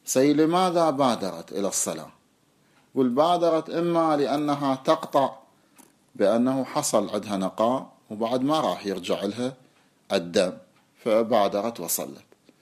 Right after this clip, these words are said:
أو نفترض أن هذه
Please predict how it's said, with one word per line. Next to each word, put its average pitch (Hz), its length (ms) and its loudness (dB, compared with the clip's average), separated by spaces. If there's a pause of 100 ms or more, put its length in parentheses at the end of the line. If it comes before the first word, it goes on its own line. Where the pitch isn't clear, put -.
(420)
أو 156 420 6
نفترض 151 720 0 (920)
أن 113 220 4
هذه 104 920 0